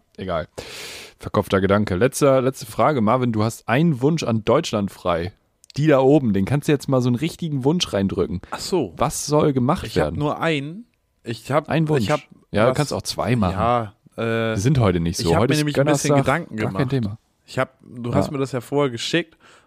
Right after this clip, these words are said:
Speaker 2: und ich war ja on Tour, da hab ich ja ganz viele Bundis getroffen
Speaker 1: Mhm.
Speaker 2: und, äh, hatte ich ja Zeit. Also meine erste ernste, und bevor wir uns wieder in Unsinn verlieren, möchte ich mit einer ernsten Forderung um die Ecke kommen. Einfach mal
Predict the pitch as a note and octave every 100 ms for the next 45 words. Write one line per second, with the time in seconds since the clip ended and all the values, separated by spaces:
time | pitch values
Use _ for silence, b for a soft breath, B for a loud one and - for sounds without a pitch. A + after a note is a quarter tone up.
0 | b A#2+ A2+ B2 A#2+ G#2 A2+ D#3 E3 C#3+
1 | A#2+ A2+ A#2+ A#2+ A2+ G#2 D3 E3+ E3+ D3
2 | - D3+ D#3 F3 - B B B B B
3 | B B _ - G2+ G#2 A2 A#2+ A#2+ A#2+
4 | A#2 - A2+ A2+ A2 A2 A2 C3 A2+ -
5 | C3+ G#2+ - b b b b b b _
6 | _ _ _ _ - B2+ B2+ C3+ C3+ -
7 | A#2 B2+ - - A#2+ F3+ - F3 D#3+ B2+
8 | D#3 - D#3 C3 C3 A#2+ C#3+ D3 C#3+ -
9 | C3+ A#2+ A#2+ D#3 E3 D#3 C#3+ C#3 C3+ C3+
10 | - A#2+ - D3 B2+ D3 - - A2+ G#2+
11 | G2+ G2+ G2+ G2 F2+ G#2+ - F#2+ B2+ B
12 | B B B B D3+ G3+ F#3+ E3+ E3+ E3+